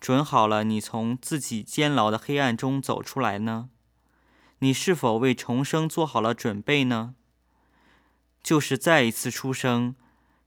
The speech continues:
这一次是从神的灵而生。你是否愿意你所有的罪与羞辱都从你的记录当中被删除掉呢？你是否愿意开始永恒之生命的旅程呢？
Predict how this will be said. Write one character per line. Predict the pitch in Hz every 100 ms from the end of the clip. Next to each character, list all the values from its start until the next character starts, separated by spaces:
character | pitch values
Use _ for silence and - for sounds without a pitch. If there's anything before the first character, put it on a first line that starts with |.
| _
这 | 180 147
一 | 120
次 | - 139
是 | 123
从 | 135 123 135
神 | - 117
的 | 135
灵 | 113 110 120
而 |
生。 | 107 - 120 113 123 _ _ _ _
你 | 131 131
是 | 214
否 | 180 123
愿 | 139 147 135
意 | 117 110
你 | 110
所 | 110 - 131
有 | 151 127
的 | 113
罪 | 104 156 135
与 | 110 107
羞 | - 156 151
辱 | 131 95 - - -
都 | 170
从 | 170 147 139
你 |
的 | 107 107
记 | - 139
录 | 120
当 | 120 127
中 | 127 131
被 | 131 120
删 | 110 151 147
除 | - 113
掉 | 139 123 104
呢？ | 107 - _ _ _ _ _ _ _ -
你 | 135
是 | - 196
否 | 135 120
愿 | 143 131
意 | 120 110
开 | - 156
始 | 147 143
永 | 117 98
恒 | - 117
之 | 147
生 | 143 151 151
命 | 156 131
的 | 123
旅 | 107 104
程 | - 107 110
呢？ | 120 113